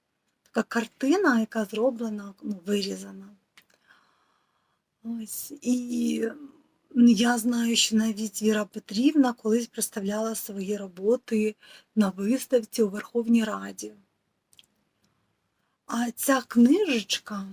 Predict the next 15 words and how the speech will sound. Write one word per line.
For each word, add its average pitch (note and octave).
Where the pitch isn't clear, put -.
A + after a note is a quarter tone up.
написано B3
«Казки -
для G#3
дітей», D#4+
але A#3+
насправді A#3
це -
не G#3+
казки. F#3+
Віра A3
Петрівна G#3+
казала, B3
що -
тут G#3+
все D4